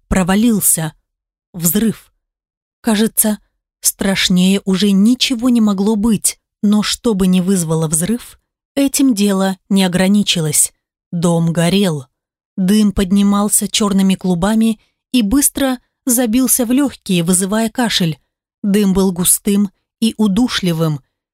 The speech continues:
Я едва не поддалась панике, но всё-таки нашла в себе силы сориентироваться и действовать правильно.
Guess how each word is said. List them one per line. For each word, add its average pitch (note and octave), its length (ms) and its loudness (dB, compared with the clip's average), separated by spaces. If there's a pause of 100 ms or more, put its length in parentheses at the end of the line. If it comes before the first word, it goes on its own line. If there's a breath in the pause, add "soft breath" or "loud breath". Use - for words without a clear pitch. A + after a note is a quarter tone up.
(220)
Я G#3+ 220 2
едва G3+ 260 0
не G#3+ 120 2
поддалась G3+ 520 -2
панике, F3+ 640 0 (320)
но G3+ 140 2
всё-таки G#3+ 680 -2 (240)
нашла C4+ 420 0
в - 60 -6
себе F3 260 0
силы A3+ 440 0 (200)
сориентироваться A#3 1080 0 (300 soft breath)
и G#3+ 140 0
действовать G3+ 680 -2
правильно. E3 640 -2